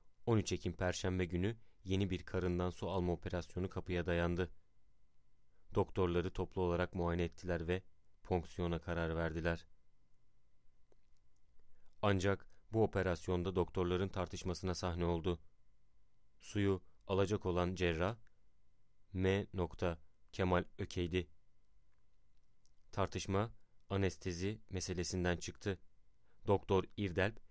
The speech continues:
tedavi eden hekim olarak karaciğer yetersizliğinden ötürü hastanın herhangi bir zehirli maddeye dayanamayacağı görüşündeydi.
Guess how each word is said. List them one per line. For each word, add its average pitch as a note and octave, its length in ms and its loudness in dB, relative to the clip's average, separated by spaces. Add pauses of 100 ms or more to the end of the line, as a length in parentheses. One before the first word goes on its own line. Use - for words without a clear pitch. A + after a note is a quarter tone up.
(160)
tedavi F#2+ 360 4
eden F2+ 260 4
hekim F#2+ 400 -2
olarak F2+ 360 0
karaciğer F2 480 0
yetersizliğinden F2 840 0
ötürü F2+ 380 -2 (340)
hastanın F#2+ 560 0 (240)
herhangi G2+ 460 2
bir F2+ 100 0
zehirli E2+ 380 -2
maddeye F2 440 0
dayanamayacağı F2 640 2
görüşündeydi. E2+ 720 0